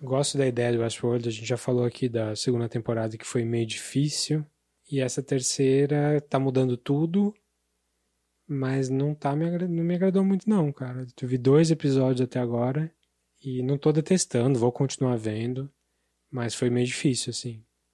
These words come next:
Eu senti uma pegada muito comercial de carro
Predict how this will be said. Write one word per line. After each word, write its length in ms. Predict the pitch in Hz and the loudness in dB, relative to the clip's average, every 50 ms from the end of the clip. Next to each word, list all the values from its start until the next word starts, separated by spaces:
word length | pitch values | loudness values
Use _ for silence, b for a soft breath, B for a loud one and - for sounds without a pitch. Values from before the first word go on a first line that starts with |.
| _ _ - | _ _ -8
Eu 140 | 131 127 117 | -8 -6 -4
senti 420 | - - - 131 123 117 - - | -4 -4 -4 -4 -4 -4 -4 -4
uma 140 | 139 135 135 | -2 -2 -2
pegada 460 | - - 143 123 131 131 131 127 135 | 0 0 0 2 2 0 0 0 0
muito 1080 | 131 131 131 135 143 160 165 160 - - - - 156 151 151 147 143 139 135 131 127 123 - _ _ _ _ _ _ _ _ _ | 0 0 2 2 2 0 0 -2 -6 -6 -2 0 2 2 2 2 2 2 0 0 -2 -6 -10 _ _ _ _ _ _ _ _ _
comercial 440 | - - 135 135 131 - - 139 | -2 2 2 2 2 2 2 2
de 120 | 131 127 - | 0 0 -4
carro 720 | - - - 127 127 127 123 117 107 110 113 117 110 - | -6 -2 -2 0 2 2 0 0 -4 -6 -8 -10 -12 -14